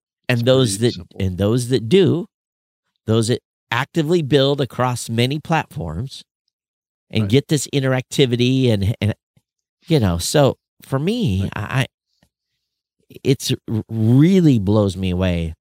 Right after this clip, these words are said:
Speaker 1: th-, this particular article. And it just, and it, it's on Nieman Lab of all sites. Predictions for journalism for twenty twenty-one.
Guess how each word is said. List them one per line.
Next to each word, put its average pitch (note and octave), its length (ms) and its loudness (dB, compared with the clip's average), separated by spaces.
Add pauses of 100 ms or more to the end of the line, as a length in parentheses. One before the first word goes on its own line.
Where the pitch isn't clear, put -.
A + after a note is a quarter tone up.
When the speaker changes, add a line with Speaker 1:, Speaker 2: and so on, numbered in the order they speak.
(160)
Speaker 1:
th-, E2 140 -10
this A2 220 2
particular E2 480 -6
article. E2+ 560 -6 (120)
And G2 120 -2
it - 100 -4
just, - 540 -2 (480)
and C3+ 120 0
it, - 120 0
it's D3 180 0
on G3 240 2
Nieman B2 340 0
Lab G2 440 0 (320)
of F#2 160 0
all A2 160 4
sites. - 640 -6 (960)
Predictions B2 520 0
for A#2 140 0
journalism G2+ 580 2
for F2 80 -2
twenty F2+ 260 -2
twenty-one. D#2+ 600 -2